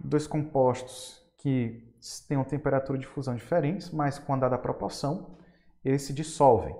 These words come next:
né? E tem uma temperatura de fusão constante. Aí você pode colocar a temperatura que for, que ele aguenta bem. Aí a parte legal é que você consegue ter estruturas químicas e eletroquímicas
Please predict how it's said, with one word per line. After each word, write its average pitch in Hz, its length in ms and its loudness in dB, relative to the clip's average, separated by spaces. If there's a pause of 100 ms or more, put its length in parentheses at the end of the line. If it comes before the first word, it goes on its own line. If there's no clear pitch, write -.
né? 113 160 -6
E 135 60 -4
tem 139 120 -4
uma 131 80 -2
temperatura 131 560 -6
de 117 300 -8 (440)
fusão 113 440 -4
constante. 101 500 -8
Aí 143 80 -2
você 233 220 -4
pode 151 240 -2
colocar 139 320 0
a 127 60 -2
temperatura 139 480 -4
que 160 140 -8
for, 120 300 -4 (680)
que - 140 -10
ele 113 420 -2 (320)
aguenta 120 500 -4
bem. 82 280 -8 (880)
Aí 135 160 -2
a 165 60 2
parte 156 320 -2
legal 135 480 0
é 143 80 -8
que - 140 -10
você 143 280 -8
consegue 135 380 -10
ter - 220 -4
estruturas 143 640 -8
químicas - 840 -8
e - 100 -8
eletroquímicas 123 1080 -8